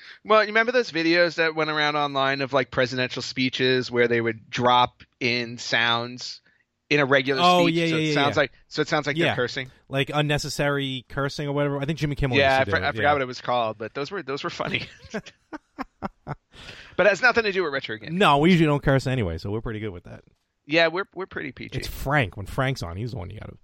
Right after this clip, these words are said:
Speaker 2: be careful
Speaker 1: Yeah,
Speaker 2: with.
Speaker 1: I know. He's got a potty mouth. Frank, if you're ever gonna guest on our show again, watch the language.
Speaker 2: He's already taken care of that 'cause now he's got his own show,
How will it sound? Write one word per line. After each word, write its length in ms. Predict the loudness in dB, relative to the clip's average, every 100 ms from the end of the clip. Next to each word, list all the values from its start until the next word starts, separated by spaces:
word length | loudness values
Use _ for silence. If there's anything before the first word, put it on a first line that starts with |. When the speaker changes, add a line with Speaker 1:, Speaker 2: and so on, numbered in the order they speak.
| _ _ -12
Speaker 2:
be 80 | -8
careful 260 | -4 0
Speaker 1:
Yeah, 120 | 2 4
Speaker 2:
with. 60 |
Speaker 1:
I 40 | 2
know. 100 | 0
He's 100 | 2
got 120 | 2
a 40 | 2
potty 300 | 2 0 0
mouth. 180 | -8
Frank, 360 | -6 -2 -2 -2
if 100 | -4
you're 100 | -2
ever 120 | -2
gonna 220 | -4 -8
guest 340 | -2 0 0 -2
on 120 | -6
our 120 | -4
show 240 | 0 0 2
again, 440 | 0 -4 -4 -8 -2
watch 560 | 2 4 2 -2 -6
the 100 | -6
language. 720 | -2 0 0 -2 -4 -2 -2 2
Speaker 2:
He's 120 | 4
already 160 | 4
taken 240 | 4 0 2
care 220 | 2 4
of 80 | 4
that 280 | 4 2 -2
'cause 120 | -4
now 180 | -2 -2
he's 100 | -2
got 120 | -4
his 100 | -4
own 160 | -6
show, 320 | -6 -4 -4